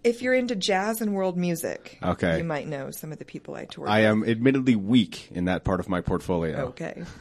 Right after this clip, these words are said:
Speaker 2: <laughs>
Speaker 1: So, yeah, I would, I would travel around the globe with different, um, musical acts, some theater acts, and I was
Speaker 2: Nice.
Speaker 1: a company manager and tour manager.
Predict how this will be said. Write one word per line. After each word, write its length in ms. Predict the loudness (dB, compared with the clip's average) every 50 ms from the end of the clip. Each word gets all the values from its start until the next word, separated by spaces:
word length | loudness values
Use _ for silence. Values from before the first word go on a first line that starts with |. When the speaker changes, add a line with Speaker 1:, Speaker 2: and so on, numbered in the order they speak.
| -4 0
Speaker 2:
<laughs> 500 | 0 0 2 0 -2 0 2 2 4 2 2 -2 -8 -10 -12 -14 -16 -20 -18 -14
Speaker 1:
So, 520 | -8 -2 2 2 4 4 4 2 2 0 -4 -6 -6 0
yeah, 180 | 4 6 6 8
I 80 | 6
would, 280 | 6 4 2 -2 -4 -4 0
I 160 | 2 4 4
would 180 | 4 2 0
travel 560 | -2 -2 -2 0 0 2 0 0 -2 -2 -4 -8 -12 -16 -16 _ -6
around 600 | -2 0 2 2 2 2 0 -2 -4 -6 -8 -10 -14 -18 _ _ _ _ _ _ _ _ _
the 160 | -8 -2 -2 0
globe 540 | 2 4 4 4 6 4 4 2 0 -8 -14 _ _ _ -14
with 260 | -14 -14 -14 -12 -10
different, 480 | -12 -10 -8 -6 -6 -6 -6 -6 -10 -14 -20 _ _ -20 _ _ _ -14
um, 260 | -10 -10 -8 -8 -6
musical 360 | -2 -2 -2 -2 -2 -4 -4 -4
acts, 380 | -2 -2 -4 -4 -6 -10 -10
some 220 | -6 -6 -6 -6 -6
theater 320 | -8 -6 -6 -4 -2 -2
acts, 500 | -2 -2 -4 -6 -8 -8 -6 -6 -6 -6 -8 -16 -18 -12 -8
and 340 | -4 -4 -2 0 0 0
I 40 | 0
was 120 | 0 0 -2
Speaker 2:
Nice. 120 | -6 -8
Speaker 1:
a 40 | -8
company 280 | -8 -6 -4 -4 -4
manager 380 | -4 -4 -4 -4 -2 -2 -2 -4
and 380 | -2 -4 -6 -6 -6 -8 -10 -12 -14 -20 -14
tour 160 | -10 -8 -8
manager. 480 | -6 -6 -8 -8 -8 -6 -8 -8 -8